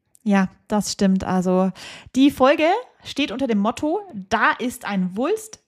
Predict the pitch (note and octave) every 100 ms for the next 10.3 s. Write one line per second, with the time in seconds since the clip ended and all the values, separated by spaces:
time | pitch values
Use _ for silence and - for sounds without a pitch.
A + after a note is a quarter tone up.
0 | - - A#3+ B3 A3+ - A3+ A3+ A3+ G3
1 | F#3+ F#3+ - F#3 - F3 E3+ E3 - -
2 | - _ - - - _ - G3+ G3 F#3+
3 | E3+ G3+ G#3+ G#3+ G#3 - F#3+ C#4+ - C4+
4 | C#4 D4 A3+ G3+ G3+ G3+ F#3+ - - G3
5 | A3 A3 F#3+ F3+ - F#3+ - _ _ -
6 | C4 B3+ B3 - F#3+ G3 G3 - D#4+ -
7 | - - - - - G#3 G3+ G3 G#3 -
8 | F#3 F3 - G#3 F3+ F#3+ F#3+ - _ _
9 | - F#3+ F#3+ E3+ E3+ E3 D#3+ D3 D3 -
10 | - - F3